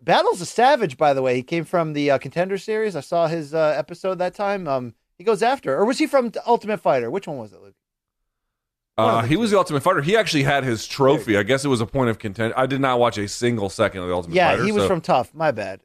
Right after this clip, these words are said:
Speaker 2: I guess
Speaker 1: He
Speaker 2: it was a single. I guess he wanted to show that, like, he was the actual, uh, Tough champ. Um,
Speaker 1: All right,
Speaker 2: good
Speaker 1: Luke,
Speaker 2: for him.
Speaker 1: let's go to the post-fight press conference. Here's Sean Strickland, um, talking to, to John Morgan of Blue Shirt fame.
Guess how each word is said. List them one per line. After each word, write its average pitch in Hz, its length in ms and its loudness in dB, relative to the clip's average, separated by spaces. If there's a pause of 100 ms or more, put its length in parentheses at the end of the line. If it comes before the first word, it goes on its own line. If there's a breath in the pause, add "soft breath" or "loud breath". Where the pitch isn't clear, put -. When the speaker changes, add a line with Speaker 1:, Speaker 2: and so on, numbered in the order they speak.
(260)
Speaker 2:
I 123 80 2
guess 160 220 2
Speaker 1:
He 170 40 2
Speaker 2:
it 156 40 4
was 139 120 4
a 120 100 2
single. 131 600 2
I 123 80 2
guess 139 220 0
he 147 120 -4
wanted 127 400 0
to 110 100 -8
show 117 500 4
that, 95 120 -10
like, 95 300 -4
he 113 100 -8
was 101 160 -4
the 92 160 -6
actual, 87 680 -6 (340)
uh, 76 500 -14
Tough 87 220 -10
champ. 76 280 -16 (340)
Um, 73 420 -14
Speaker 1:
All 269 100 4
right, 294 100 6
Speaker 2:
good 233 60 0
Speaker 1:
Luke, 254 140 0
Speaker 2:
for - 60 -8
him. - 20 0
Speaker 1:
let's - 160 -2
go 359 220 0
to 320 60 -2
the 240 120 0
post-fight 233 580 0
press 202 240 0
conference. 165 380 0
Here's 359 180 0
Sean 262 360 2
Strickland, 156 840 0
um, 151 460 2 (500)
talking 240 380 2
to, 208 300 4
to 208 220 4
John 240 300 0
Morgan 233 440 2
of 131 100 -2
Blue 139 180 0
Shirt 127 280 -6
fame. 101 300 -12